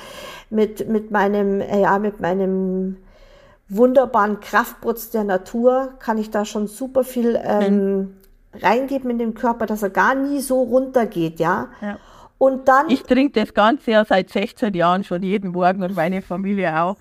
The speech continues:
Speaker 2: gell?
Speaker 1: Ja, so haben wir
Speaker 2: Das
Speaker 1: uns
Speaker 2: ist
Speaker 1: ja
Speaker 2: also,
Speaker 1: auch
Speaker 2: wen es
Speaker 1: kennengelernt.
Speaker 2: interessiert, schaut mal, schaut mal in den, in der Beschreibung von dem Podcast, da findet ihr
Speaker 1: Ja.
Speaker 2: wirklich, äh, ähm, auch was dazu. Äh, Georgine, eine Frage. Ähm, man hört ganz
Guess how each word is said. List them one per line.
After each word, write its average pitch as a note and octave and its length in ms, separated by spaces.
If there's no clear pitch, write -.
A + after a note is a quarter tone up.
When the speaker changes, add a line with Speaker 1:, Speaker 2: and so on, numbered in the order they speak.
Speaker 2:
gell? F#3 200
Speaker 1:
Ja, A3+ 300
so A#3+ 200
haben B3+ 160
wir C4+ 80
Speaker 2:
Das B3 60
Speaker 1:
uns A3+ 80
Speaker 2:
ist A3+ 40
Speaker 1:
ja A#3+ 140
Speaker 2:
also, A#3+ 120
Speaker 1:
auch B3+ 40
Speaker 2:
wen C4 180
es A#3+ 60
Speaker 1:
kennengelernt. A3+ 240
Speaker 2:
interessiert, - 200
schaut A#3+ 340
mal, B3+ 280
schaut G#3+ 520
mal G#3+ 200
in A3 320
den, G3+ 420
in G3+ 140
der G3+ 120
Beschreibung F#3+ 580
von G3+ 180
dem G3 180
Podcast, F#3+ 600
da F3 100
findet G3 380
ihr F#3+ 260
Speaker 1:
Ja. A3+ 220
Speaker 2:
wirklich, G3+ 300
äh, - 40
ähm, E3+ 200
auch F3+ 220
was F#3 280
dazu. G3+ 440
Äh, A3 180
Georgine, A#3+ 540
eine A#3+ 240
Frage. G#3 720
Ähm, F3+ 720
man F#3 260
hört G#3 340
ganz G#3+ 280